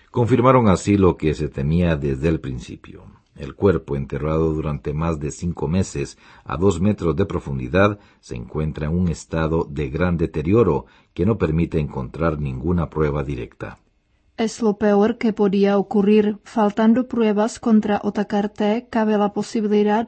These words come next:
Speaker 2: de que otra persona fuera el asesino, y eso es un gran problema, comenta en Právo el abogado Václav Vlk.
Speaker 1: La policía no pierde la esperanza.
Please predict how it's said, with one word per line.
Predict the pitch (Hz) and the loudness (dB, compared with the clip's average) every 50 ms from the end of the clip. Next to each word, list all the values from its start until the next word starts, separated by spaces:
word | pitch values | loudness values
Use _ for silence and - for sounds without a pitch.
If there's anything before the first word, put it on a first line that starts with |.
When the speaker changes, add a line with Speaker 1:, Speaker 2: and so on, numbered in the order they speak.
| - - | -4 -4
Speaker 2:
de | 220 214 240 208 | -2 0 0 0
que | - - 220 208 | 0 0 0 0
otra | 196 196 - 208 202 196 | 0 0 -2 -2 -2 0
persona | 208 202 202 - - 226 208 208 214 | -2 -2 -2 -2 0 2 2 2 2
fuera | - - 226 208 202 196 196 202 - | 0 -2 -2 0 2 2 0 0 0
el | - 202 190 | -2 -2 -2
asesino, | 190 190 - - 208 - - 226 208 208 208 208 196 - - - _ _ | -2 -4 -4 -6 -8 -4 0 2 4 6 6 4 2 -2 -8 -20 _ _
y | - 247 254 | 0 0 0
eso | 254 254 - 277 | 0 0 -2 -2
es | 262 254 - - | -2 -2 0 2
un | 233 226 | 2 4
gran | 208 202 202 208 202 196 | 4 4 4 4 2 2
problema, | 202 196 190 196 214 214 208 208 196 196 - _ | 2 0 2 4 4 6 6 4 4 2 -2 _
comenta | - 196 196 202 196 190 190 202 196 | -2 2 2 4 4 2 2 2 2
en | 196 196 190 | 2 2 0
Právo | 196 202 202 196 190 214 226 233 233 | 0 0 0 0 0 0 -2 -2 -2
el | 240 220 202 | -4 -4 -2
abogado | 202 190 196 190 185 196 190 190 190 196 190 | -2 0 0 0 0 0 0 0 0 -2 -2
Václav | 185 190 185 185 - - - 190 185 - - | 0 -2 -2 -2 -4 -4 -6 -6 -6 -4 -2
Vlk. | 202 202 196 190 - - - - _ _ _ _ _ - - | 0 0 0 0 -2 -8 -20 -20 _ _ _ _ _ -10 -4
Speaker 1:
La | 82 90 92 | 0 0 2
policía | 87 113 113 110 101 - 131 139 131 | 4 4 2 2 0 0 2 2 2
no | 117 107 101 92 - | 4 4 2 2 4
pierde | 90 87 87 85 82 82 | 4 4 4 4 2 0
la | 76 71 | 0 -2
esperanza. | 67 - - 58 52 50 - - - - - - - | -4 -6 -8 -10 -10 -10 -12 -16 -16 -18 -18 -20 -20